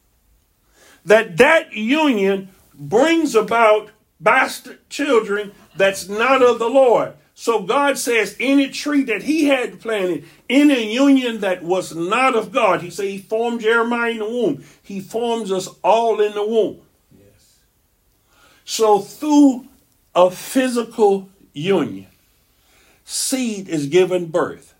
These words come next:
Speaker 1: Just like when you come into the church and you hear, you hear the preaching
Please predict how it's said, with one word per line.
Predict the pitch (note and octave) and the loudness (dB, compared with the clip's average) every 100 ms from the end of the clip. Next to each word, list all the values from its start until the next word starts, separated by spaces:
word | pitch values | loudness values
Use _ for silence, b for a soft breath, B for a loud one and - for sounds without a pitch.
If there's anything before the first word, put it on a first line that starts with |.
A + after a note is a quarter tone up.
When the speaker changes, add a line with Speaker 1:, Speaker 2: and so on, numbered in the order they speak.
| _ _ - | _ _ -12
Speaker 1:
Just | A#2+ E3 - | -2 -2 0
like | F#3+ F#3 F#3 - b b | 2 2 2 -10 b b
when | C3+ | -2
you | C#3+ G3 | -2 -4
come | - A3 | -2 -2
into | G#3 G3+ G3 | -2 -6 -8
the | F3+ | -8
church | - G3+ F#3 F3 | -4 -2 -2 -6
and | C#3+ | -10
you | D#3+ | -8
hear, | G3+ A3 | -6 -4
you | G3+ F3 G#3 | -6 -6 -8
hear | F#3 G#3+ G3+ | -6 -4 -4
the | F3 | -4
preaching | - A3 G#3 F#3 F#3 E3+ | -8 -12 -10 -8 -10 -10